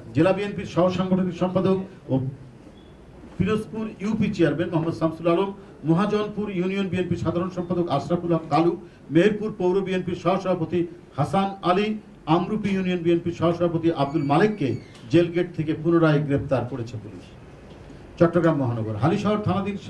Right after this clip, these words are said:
সাতাশ নম্বর ওয়ার্ড বিএনপির সাধারণ সম্পাদক ও থানা বিএনপির সহসভাপতি মোহাম্মদ আব্দুর রব নূর, নূর নবীকে গ্রেপ্তার করেছে পুলিশ। পাবনা জেলা, জেলা বিএনপির শ্রম বিষয়ক সম্পাদক ও উপজেলা বিএনপির যুগ্ম সাধারণ সম্পাদক রইসুদ্দিনের ব্যবসা প্রতিষ্ঠানে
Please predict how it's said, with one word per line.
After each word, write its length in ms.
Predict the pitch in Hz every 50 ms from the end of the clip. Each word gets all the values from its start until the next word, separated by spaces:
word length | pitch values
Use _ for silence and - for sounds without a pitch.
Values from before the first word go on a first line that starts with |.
| - - - - - - - -
সাতাশ 260 | - 170 175 220 220 214 214
নম্বর 180 | 214 208 202 196
ওয়ার্ড 200 | 175 170 175 180 175
বিএনপির 320 | 185 185 180 170 180 180 -
সাধারণ 240 | 170 180 180 180 170 -
সম্পাদক 320 | 175 170 180 170 175 170 170 165
ও 20 | 156 -
থানা 160 | - 156 170 170
বিএনপির 320 | 165 170 170 165 165 151 -
সহসভাপতি 540 | 160 175 175 175 175 165 165 160 156 165 156 - - - - - - -
মোহাম্মদ 280 | 139 156 165 165 160 - - 151 147
আব্দুর 260 | 135 151 170 170 147 156
রব 140 | 156 147 147 151 156
নূর, 120 | 185 196 - - - - - - - - - - - - - - - - 143
নূর 120 | 185 220 214 185
নবীকে 260 | 175 165 160 151 151 139 123
গ্রেপ্তার 320 | 135 147 - - 147 135 123 -
করেছে 240 | 127 113 107 - - -
পুলিশ। 240 | 104 98 - - - - - - - - - - - - - - - - - - - - -
পাবনা 260 | - - - 156 170 160 -
জেলা, 160 | 123 110 101 104 113
জেলা 160 | 151 170 175 160
বিএনপির 320 | 170 175 170 165 165 151 -
শ্রম 140 | 170 175 185 180 165
বিষয়ক 240 | 160 170 170 165 - 156
সম্পাদক 340 | 160 156 156 151 156 156 147 - - - - - -
ও 20 | 139 151
উপজেলা 280 | 139 175 175 185 180 165
বিএনপির 340 | 160 165 160 - 156 147 131
যুগ্ম 160 | 156 175 170 185 180 -
সাধারণ 280 | 160 156 151 151 151 147 -
সম্পাদক 340 | 156 143 - - 151 135 120 - - - - - - - 123
রইসুদ্দিনের 600 | 143 175 208 - - 202 196 - 160 165 160 156 135 117
ব্যবসা 240 | 147 151 - - 170 170
প্রতিষ্ঠানে 400 | - 160 160 143 - - 151 143